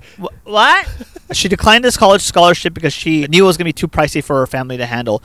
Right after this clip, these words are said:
but she kept writing and submitting stories to the pulp sci-fi magazines she was poring over. Again,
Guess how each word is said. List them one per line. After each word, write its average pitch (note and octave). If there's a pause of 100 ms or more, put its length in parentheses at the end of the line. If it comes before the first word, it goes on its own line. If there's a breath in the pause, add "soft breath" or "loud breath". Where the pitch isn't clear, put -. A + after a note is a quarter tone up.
(160 soft breath)
but D3+
she E3+
kept -
writing F3
and E3
submitting D3+
stories C#3+
to -
the C#3+
pulp -
sci-fi D3+
magazines D3
she -
was B2
poring E3
over. A2
Again, C#3